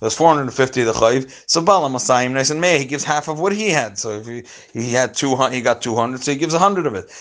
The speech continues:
Bal shloish meis gives half of his, which is a hundred and fifty, mei v'chamishim. Bal arba meis nice and masayim,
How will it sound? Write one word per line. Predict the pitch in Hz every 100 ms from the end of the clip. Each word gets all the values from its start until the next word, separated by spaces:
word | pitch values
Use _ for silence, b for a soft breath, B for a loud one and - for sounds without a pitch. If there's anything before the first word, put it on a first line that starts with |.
| B
Bal | 131 135
shloish | - 143 135 127
meis | 127 135
gives | 135 139
half | 147 147 156
of |
his, | 170 180 131
which | 120 123
is |
a | 131
hundred | 147 156
and | 160
fifty, | 202 196 160
mei | 123 131 139 143
v'chamishim. | 143 170 180 123 - B B
Bal | - 131
arba | 151 175 214
meis | 147 139
nice | 151 156
and |
masayim, | 165 214 214 190